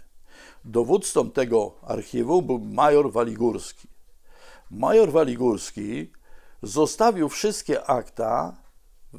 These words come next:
całych swoich szpiegów, czyli agentów, Niemcom na ta-, na talerzu. Nie spalił akt, nie wywiózł ich, tylko zostawił to Niemcom.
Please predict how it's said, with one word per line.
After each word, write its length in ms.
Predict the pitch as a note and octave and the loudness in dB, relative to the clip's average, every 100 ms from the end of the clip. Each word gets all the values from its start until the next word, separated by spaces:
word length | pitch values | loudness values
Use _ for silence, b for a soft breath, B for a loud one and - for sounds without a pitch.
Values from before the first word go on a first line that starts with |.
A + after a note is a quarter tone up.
| - | -20
całych 720 | - C#3 F3 D#3 G#2 - - - | -4 2 4 2 -2 -14 -20 -20
swoich 500 | - - C#3+ B2+ - | -12 0 0 0 -6
szpiegów, 720 | - - C3 G#2 G#2+ C#3+ E3 - - | -20 -8 -4 -4 -4 -6 -8 -18 -16
czyli 180 | - A#2+ | -10 -6
agentów, 720 | A#2+ G#2 A#2 C3+ A#2 C#3+ D#3+ - b b b b b | -4 0 -2 -2 -4 -4 -6 -20 b b b b b
Niemcom 600 | F#3+ F#3 F#3+ F3+ F3+ F3+ F3+ - - - - - | -6 -2 -2 0 0 0 -6 -16 -20 -20 -20 -16
na 140 | - C3+ | -4 0
ta-, 240 | D3+ C3+ - | 2 0 -2
na 160 | - C3+ | -2 0
talerzu. 540 | C3+ C3+ G2+ F2+ - - - - - - - | 4 2 2 -6 -16 -20 -20 -20 -20 -20 -12
Nie 260 | A#2+ E3+ | -6 -2
spalił 540 | F3 - E3 C#3 A2+ G#2 | -2 0 2 2 0 -4
akt, 380 | G#2 A2+ - - - b b b b | -2 -2 -4 -20 -20 b b b b
nie 260 | A#2+ E3+ | -2 2
wywiózł 520 | C#3+ D3+ A2+ C#3 - C3 | 4 2 0 -4 -6 -6
ich, 300 | D#3 E3+ - b b b b b b - | -6 -8 -14 b b b b b b -6
tylko 280 | B3 A#3 | -2 2
zostawił 500 | G3 D3+ - D#3+ D#3 | 2 2 2 2 2
to 160 | D3+ D3+ | 2 2
Niemcom. 460 | B2 F#2+ - - | 2 -6 -10 -16